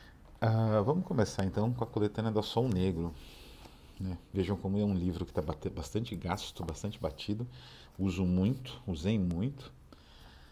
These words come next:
Tem um projeto bastante especial que eu não quero revelar muitas informações, tá sendo desenvolvido junto com a Luciana Lupe Vasconcelos, a ilustradora, né?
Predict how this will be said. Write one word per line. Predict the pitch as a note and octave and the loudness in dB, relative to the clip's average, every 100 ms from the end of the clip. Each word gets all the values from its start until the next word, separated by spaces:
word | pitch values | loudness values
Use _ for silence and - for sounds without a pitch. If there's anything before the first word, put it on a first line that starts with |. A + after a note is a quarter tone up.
| - | -16
Tem | - E2+ F2+ | -4 0 2
um | F#2+ | 0
projeto | E2+ F#2 F#2 F#2 E2+ | 2 2 6 4 4
bastante | E2 - - | -6 -4 -6
especial | - A#2+ A#2 - G#2 G2+ | -2 -2 0 2 2 2
que | - | 0
eu | |
não | F2+ F2 | -2 -2
quero | - F2 | -2 0
revelar | F2 E2+ E2+ | 0 2 0
muitas | E2 E2+ F2 F2 D#2+ | 0 0 0 -2 -6
informações, | D#2 F2 E2+ - F#2 G2+ | -6 -6 -6 -4 -4 -4
tá | - | -6
sendo | - F2+ | -6 -4
desenvolvido | E2 D#2+ E2+ E2+ E2+ | -4 -4 -2 -2 -2
junto | E2+ E2 | -4 -6
com | - | -4
a | |
Luciana | F2+ - - E2 E2+ | -4 -4 -6 -4 -4
Lupe | E2 G2+ - - | -2 -4 -6 -14
Vasconcelos, | - D#2 F2+ - G#2+ F#2 | -10 -8 -10 -6 -6 -4
a | E2+ | -6
ilustradora, | D#2 - D#2+ D2+ E2+ E2+ | -8 -8 -6 -2 -2 -2
né? | D2+ F2 | -4 -8